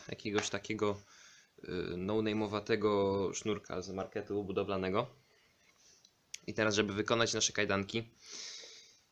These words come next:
jedną końcówką kręcimy tak, aby linka idąca do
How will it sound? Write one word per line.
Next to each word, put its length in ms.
jedną 340
końcówką 600
kręcimy 600
tak, 280
aby 300
linka 380
idąca 580
do 400